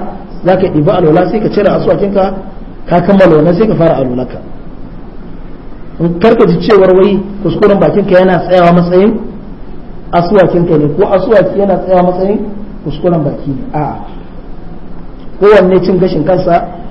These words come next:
yake yi. Qala rahimahullah, "Wa idza ba'uda ma bayna al-wudu'i was-salah", idan aka samu tazara tsakanin alwala da sallah.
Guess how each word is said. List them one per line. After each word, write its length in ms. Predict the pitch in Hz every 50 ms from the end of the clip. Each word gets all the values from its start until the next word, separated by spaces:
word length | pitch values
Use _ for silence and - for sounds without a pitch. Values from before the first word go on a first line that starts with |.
| - - - - -
yake 260 | 165 165 165 - 156
yi. 180 | 131 113 104 - - - - - - - - - - - - - - - - - - - - - - - - - - - - - - - -
Qala 200 | 202 214 220 214
rahimahullah, 580 | 190 185 196 196 185 180 170 170 185 196 196 190 - - - - - - - -
"Wa 100 | 160 214 240 233
idza 220 | 202 185 202 185
ba'uda 360 | 180 202 214 220 220 214 208 190
ma 160 | 185 180 180
bayna 220 | 175 202 220 214 208
al-wudu'i 480 | 196 180 170 165 165 170 214 220 214
was-salah", 500 | 185 175 165 - - 165 175 196 196 190 196 - - - - - - - -
idan 220 | 165 175 214 220 240
aka 120 | 233 226 214
samu 260 | 208 170 160 170 170
tazara 600 | 170 185 190 175 185 185 185 185 180 175 - - - - - - -
tsakanin 720 | - 180 165 - - 202 208 214 214 226 226 233 233 226
alwala 720 | 226 196 196 170 170 165 156 156 180 185 180 180 175 160 - - - - - - - - - - - - -
da 160 | - 147 160
sallah. 420 | - - - 175 180 180 175 165